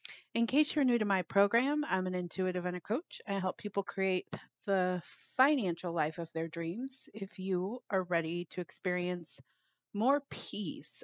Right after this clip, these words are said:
and more prosperity and more abundance, no matter what's going on in the world,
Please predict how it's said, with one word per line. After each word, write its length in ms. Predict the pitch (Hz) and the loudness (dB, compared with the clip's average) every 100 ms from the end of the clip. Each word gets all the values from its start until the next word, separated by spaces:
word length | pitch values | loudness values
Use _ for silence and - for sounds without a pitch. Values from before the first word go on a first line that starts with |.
| - | -6
and 220 | 180 185 | -4 -2
more 180 | 190 233 | -4 -4
prosperity 960 | - 185 - - - 165 180 180 151 | 2 2 2 -4 0 2 0 -2 -4
and 220 | 139 160 175 | -6 -6 -4
more 220 | 180 226 | -2 -2
abundance, 800 | 190 156 170 160 160 156 - - | -2 2 2 2 -4 -6 -12 -12
no 200 | 185 185 | -4 -2
matter 360 | 185 185 185 185 | 0 0 2 0
what's 520 | 180 170 180 - - | -2 2 2 2 -10
going 340 | - 190 185 | 0 2 4
on 320 | 180 214 220 196 | 2 2 0 0
in 100 | 180 | -4
the 60 | |
world, 540 | 165 208 247 160 160 | -2 2 6 8 6